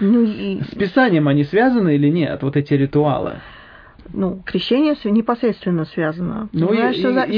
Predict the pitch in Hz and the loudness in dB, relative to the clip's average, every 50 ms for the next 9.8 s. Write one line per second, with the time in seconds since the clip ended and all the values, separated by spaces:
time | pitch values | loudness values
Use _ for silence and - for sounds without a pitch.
0 | 349 370 - 330 339 330 339 381 381 381 381 - 349 359 440 - - - 320 294 | 4 4 4 4 4 2 4 4 4 4 4 4 4 2 2 0 0 0 0 0
1 | 247 254 247 240 - 294 285 277 277 285 285 277 277 277 269 277 - 269 285 277 | 0 -2 -4 0 2 2 2 2 2 2 2 2 4 2 2 0 0 0 0 2
2 | - 240 233 180 - - 185 185 208 269 285 285 285 277 - - 294 294 285 247 | 2 2 2 2 0 -2 -2 0 2 2 4 4 2 2 2 2 2 2 2 2
3 | 269 254 277 277 277 285 262 175 196 220 - 220 208 202 196 175 175 180 180 185 | 0 2 2 2 4 4 4 4 4 4 4 4 4 2 2 2 4 4 6 6
4 | 196 214 180 - - - 226 277 285 277 - 269 262 277 277 254 262 269 277 269 | 6 4 4 2 0 0 2 2 2 2 2 2 4 4 2 2 2 2 4 4
5 | 269 262 247 - 262 254 - 277 277 254 262 269 277 254 294 320 330 359 - - | 2 2 0 0 -2 0 2 0 0 2 2 0 0 0 2 2 4 4 2 0
6 | 339 - - - - 262 185 226 233 240 214 185 - 226 226 240 240 214 - 214 | -2 -6 -14 -12 -6 -4 -2 0 0 0 -2 -2 -2 -2 0 0 -2 -2 -2 -2
7 | 202 196 208 202 202 202 180 185 - - 98 - 196 190 - 110 - - - 139 | 0 2 2 2 2 0 -2 -4 -4 -4 -2 -2 -2 -2 -2 -4 -4 -4 -4 -4
8 | - - 113 113 - - 165 170 175 170 170 160 156 147 151 151 151 147 147 - | -4 -4 -4 -2 0 2 2 4 4 4 4 2 2 2 2 0 2 2 0 0
9 | - - 403 415 415 403 392 359 - - 311 302 - 311 302 | 0 -2 -2 0 2 0 0 0 0 0 -2 0 2 2 2